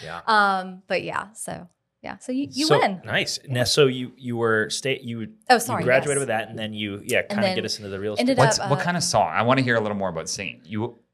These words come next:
Speaker 2: I just,
Speaker 3: Can
Speaker 2: I
Speaker 3: you give
Speaker 2: mean,
Speaker 3: us a little number?
Speaker 2: Oh my gosh. I don't, I really, I'd love to, but I think I'd have to just warm
Speaker 1: You
Speaker 2: up,
Speaker 1: ca-
Speaker 2: need some hot
Speaker 3: Oh,
Speaker 2: tea.
Speaker 3: yeah.
Speaker 2: It's
Speaker 3: All
Speaker 2: a
Speaker 3: right.
Speaker 2: whole big
Speaker 3: All right. I don't wanna
Speaker 2: process.
Speaker 3: strain your vocal
Speaker 2: Yeah, next
Speaker 3: cords.
Speaker 2: time.
Speaker 3: All
Speaker 2: I'll
Speaker 3: right.
Speaker 2: be,
Speaker 3: Fair
Speaker 2: I'll be
Speaker 3: enough.
Speaker 2: prepared.
Speaker 3: All right.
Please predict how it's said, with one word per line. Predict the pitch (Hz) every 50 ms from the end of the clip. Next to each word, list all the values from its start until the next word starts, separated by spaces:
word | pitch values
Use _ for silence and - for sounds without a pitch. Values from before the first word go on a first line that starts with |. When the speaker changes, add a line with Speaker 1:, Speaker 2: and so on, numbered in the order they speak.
| _ _ _ _ _ _ -
Speaker 2:
I | - 294 320
just, | 339 311 - - -
Speaker 3:
Can | 127
Speaker 2:
I | 117
Speaker 3:
you | 110
give | 92 104 101
Speaker 2:
mean, | 110
Speaker 3:
us | 107 - 120
a |
little | 110 98 95
number? | 90 87 78 87 90 110 131 151 139 - 226
Speaker 2:
Oh | 214 - -
my | - -
gosh. | 165 160 160 165 165 - - - - -
I | - 196 180
don't, | 180 233 233 226 - 208
I | 202
really, | 196 196 220 220 220 220 214 214 - - 147 - -
I'd | 190 208 214 214 214
love | 214 214 220 233 233 - - -
to, | 269 247 247 247
but | - 220 202
I | 190
think | 190 220 220
I'd | 226 226
have | 220 196
to | -
just | 175 - - 170
warm | 185 196 214 220 202
Speaker 1:
You | 202
Speaker 2:
up, | 202 202 202 202
Speaker 1:
ca- | 208
Speaker 2:
need | 214 202
some | - 202
hot | 185 - 208 208 196 120
Speaker 3:
Oh, | 113 110 110 107
Speaker 2:
tea. | 107
Speaker 3:
yeah. | 98 95 92
Speaker 2:
It's | 92 101
Speaker 3:
All | 110
Speaker 2:
a | 113
Speaker 3:
right. | 110 104 101
Speaker 2:
whole | - 110 107
big | 107 - -
Speaker 3:
All | 110 107
right. | 104 95 85 85 92
I | 92 101
don't | 110 107
wanna | 107 107 104
Speaker 2:
process. | - - -
Speaker 3:
strain | - 104 90 90 90
your | 87 78
vocal | - -
Speaker 2:
Yeah, | 240 - -
next | 294 330 - -
Speaker 3:
cords. | - -
Speaker 2:
time. | 233 175 - - -
Speaker 3:
All | 208 214
Speaker 2:
I'll | 208
Speaker 3:
right. | 170 -
Speaker 2:
be, | 226 226
Speaker 3:
Fair | - - 101
Speaker 2:
I'll | 98
be | 90 73
Speaker 3:
enough. | 78 82
Speaker 2:
prepared. | - - 190 - - 71
Speaker 3:
All | 92
right. | 90 80 92